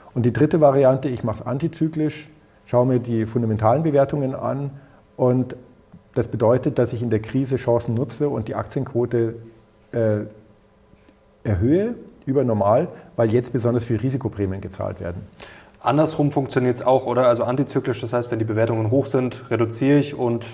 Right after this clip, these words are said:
Speaker 2: zyklisch heißt dann, dass ich dann Momentum
Speaker 1: Genau.
Speaker 2: mitnehme sozusagen, drauf
Speaker 1: Genau.
Speaker 2: surfe.
Speaker 1: Andersrum
Speaker 2: Wie auch immer.
Speaker 1: funktioniert es natürlich genauso.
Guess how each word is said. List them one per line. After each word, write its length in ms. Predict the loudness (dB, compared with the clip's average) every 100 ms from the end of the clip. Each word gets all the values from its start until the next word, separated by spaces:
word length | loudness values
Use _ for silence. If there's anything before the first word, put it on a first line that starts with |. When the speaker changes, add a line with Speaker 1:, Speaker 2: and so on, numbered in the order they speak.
| -16
Speaker 2:
zyklisch 540 | -8 -8 0 0 0 -8 -18 -18
heißt 220 | -10 -8 -4
dann, 180 | -4
dass 140 | -2 -4
ich 140 | -2
dann 160 | -2 0
Momentum 640 | 0 0 0 0 0 -6 -14 -20 -20 -6
Speaker 1:
Genau. 260 | -4 -2 -4 -10 -20 _ _ _ _ -4
Speaker 2:
mitnehme 480 | -4 -2 -4 -4 -4
sozusagen, 580 | -6 -4 -2 -2 -4 -12 -18 -20 -4
drauf 100 | 2
Speaker 1:
Genau. 180 | 4 4
Speaker 2:
surfe. 360 | 4 0 -4 -8 -16 -20 _ -8 0
Speaker 1:
Andersrum 320 | 4 4 4
Speaker 2:
Wie 40 |
auch 20 |
immer. 80 | 2
Speaker 1:
funktioniert 380 | 2 2 2 2
es 80 | 2
natürlich 260 | 0 0 0
genauso. 540 | 2 4 4 0